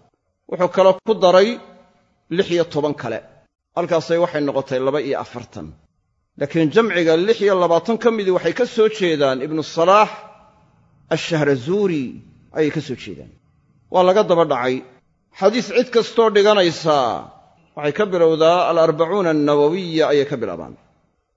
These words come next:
Waxaa ka mid a kutubaha uu alifay Riyaadu Saalixiinkan aynu hayno, waa u soo noqon doonnaa insha Allah. Waxaa ka mid a Kitaabu al-Adkaar, oo isaguna, waxa weeye, aad u muhiim ah, oo mujallad markaa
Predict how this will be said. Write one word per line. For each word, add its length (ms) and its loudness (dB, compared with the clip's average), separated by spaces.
Waxaa 200 2
ka 120 4
mid 140 4
a 60 4
kutubaha 400 2
uu 100 6
alifay 440 2
Riyaadu 320 4
Saalixiinkan 580 0
aynu 280 2
hayno, 340 2
waa 120 0
u 40 0
soo 180 0
noqon 260 2
doonnaa 260 -4
insha 240 -8
Allah. 200 -16
Waxaa 200 -2
ka 80 2
mid 160 2
a 40 4
Kitaabu 340 0
al-Adkaar, 500 -2
oo 100 -4
isaguna, 400 0
waxa 180 -2
weeye, 300 2
aad 180 0
u 60 -6
muhiim 300 -6
ah, 140 -12
oo 40 -6
mujallad 540 0
markaa 420 -2